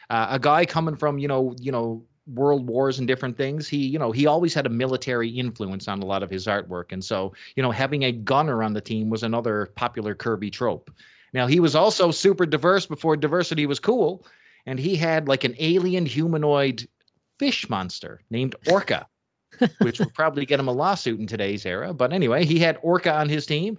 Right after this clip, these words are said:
Speaker 1: who was the team's special ops, you know, soldier. And he was like a green fish-like character, big fins on his ears, almost like the creature from the Black Lagoon, if you're thinking about it. And rounding out the team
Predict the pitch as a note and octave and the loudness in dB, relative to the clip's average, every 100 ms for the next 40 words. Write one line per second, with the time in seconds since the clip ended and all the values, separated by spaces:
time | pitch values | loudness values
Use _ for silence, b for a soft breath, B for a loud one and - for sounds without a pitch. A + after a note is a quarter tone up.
0 | B B C#3+ C#3+ B2 B2 C#3 D#3 D#3 - | B B 0 0 0 -6 -4 -4 -4 -4
1 | - E3 G#3+ G3+ A#2+ D3+ - - - _ | 0 0 0 -4 -4 -6 -6 -8 -10 _
2 | b b C3+ C3+ A#2 - G3+ F#3+ F#2 F#2+ | b b -6 -4 -2 2 4 4 0 -2
3 | C3 E3 D3 C3+ A#2 G2+ C#3 D#3 D3+ - | 0 2 2 0 -2 0 0 0 -2 -2
4 | D3+ D3 - F#2+ F#2 F#2+ E2 - F2 F2+ | -2 0 -2 -6 -4 -6 -6 -8 -8 -4
5 | B2 A2+ B2+ B2+ B2 A#2+ A2+ G#2 A2+ A#2 | -4 0 0 2 0 0 -2 0 0 0
6 | A2+ B2+ B2+ A#2+ A#2 A2 A2 A2 B B | 2 0 0 0 -2 -2 -2 -4 B B
7 | - D3+ C#3+ C3 B2+ A#2 G2+ A#2+ A2+ A#2 | 0 0 0 -2 0 0 0 0 0 -4
8 | G#2+ G#2+ G2 F2+ F#2+ F2+ G#2+ F2+ E2 E2+ | -2 -4 -4 -8 -10 -8 -8 -8 -8 -8
9 | D#2+ - B B B B B B2+ C3 B2 | -10 -16 B B B B B 0 2 2
10 | E3+ G#3+ G#3+ A3 G#3+ A#3 A3+ F#3 D#3+ B2 | 4 4 4 4 4 2 0 -4 -2 -4
11 | A2 A2 | -4 -8